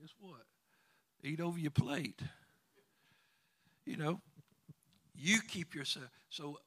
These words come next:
we keep ourselves unspotted from the world. I, I said, you know, we, we've been given these garments. God has, uh, washed us and cleansed us. And so quit playing next to the mud hole. Quit playing next to the pig pen.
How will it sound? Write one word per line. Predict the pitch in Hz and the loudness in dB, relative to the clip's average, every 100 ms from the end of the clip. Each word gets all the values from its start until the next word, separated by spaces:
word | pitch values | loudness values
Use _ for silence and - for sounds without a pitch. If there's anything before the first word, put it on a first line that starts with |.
| 147 | -6
we | 151 220 | -4 -4
keep | - 185 - | -4 -6 -4
ourselves | 151 143 131 - 135 123 160 | -4 -4 -2 -4 -4 -4 0
unspotted | 139 - - 151 127 123 | 2 2 2 2 2 -2
from | - 135 | -6 -6
the | 117 | -4
world. | 113 117 95 80 78 - _ - - - _ _ - | -4 -4 -6 -12 -20 -20 _ -20 -20 -20 _ _ -6
I, | |
I | 143 139 143 135 | -2 -2 -4 -6
said, | - 147 | -4 -6
you | 139 | -4
know, | 147 | -4
we, | 151 | -4
we've | 151 156 | -4 -6
been | 143 151 | -4 -4
given | 156 143 | -4 -2
these | 143 127 | -6 -2
garments. | 147 170 156 139 - | 4 4 2 -4 -8
God | 143 143 135 | -4 -6 -6
has, | 120 - - - 139 | -10 -14 -20 -16 -12
uh, | 127 | -12
washed | 127 143 156 151 - | -2 0 0 -2 -6
us | 139 | -6
and | 123 | -8
cleansed | - 160 160 147 135 | -8 -4 -4 -4 -4
us. | 131 - | -4 -4
And | 127 | 0
so | - 139 127 - - - | -2 -2 -6 -12 -20 -2
quit | 170 - | -2 0
playing | 185 180 165 | 0 2 4
next | 175 170 | 2 4
to | 175 | 2
the | 156 | 6
mud | 175 208 | 8 8
hole. | 160 127 107 - _ _ _ _ _ _ _ _ - - - - _ - - _ - | 6 2 -2 -12 _ _ _ _ _ _ _ _ -20 -20 -20 -20 _ -20 -20 _ 0
Quit | 156 147 | 2 6
playing | 185 180 | 8 10
next | 175 180 | 8 8
to | - | 10
the | 175 | 10
pig | 151 214 190 | 10 10 10
pen. | 185 160 | 8 8